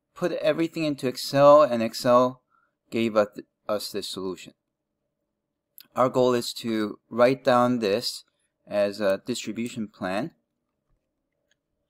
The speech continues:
the transportation plan, and we can say that Saint Louis doesn't deliver to Terre Haute, but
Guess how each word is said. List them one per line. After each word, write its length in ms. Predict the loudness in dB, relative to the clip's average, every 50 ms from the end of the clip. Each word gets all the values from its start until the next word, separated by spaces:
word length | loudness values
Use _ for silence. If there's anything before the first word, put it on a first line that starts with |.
| _ _ _ _ _ _ -16
the 240 | -12 -12 -12 -12 -12
transportation 880 | -8 -6 -4 -4 -4 -6 -10 -14 -12 -10 -10 -10 -10 -10 -12 -14 -16 -20 _
plan, 300 | _ -12 -10 -10 -10 -12 -16 _ _ _ _ _ _ _ _ _ _ _ _ _ _ -20 -20 _ -20 -12 -4
and 320 | 0 2 4 4 4 2
we 120 | 0 -2
can 180 | -4 -4 -4 -4
say 320 | -4 -4 -2 0 2 2
that 240 | 4 4 2 2 -2
Saint 560 | -6 -12 -12 -10 -2 0 2 2 0 -2 -4
Louis 640 | -6 -4 -2 -2 -2 -4 -6 -8 -10 -12 -12 -14 -16 _ _ -20 -2 6
doesn't 360 | 6 6 6 6 2 -4 -4
deliver 520 | -6 -6 -4 -2 -2 -2 0 0 0 0 0
to 180 | -2 -8 -12
Terre 380 | -12 -12 -6 -2 0 0 0 0
Haute, 580 | -2 -6 -8 -8 -10 -8 -4 -4 -2 -2 -4 -10 _ _ _ _ _ _ _ _ _ _ 4
but 480 | 6 6 6 6 2 -6 -16 -16 -16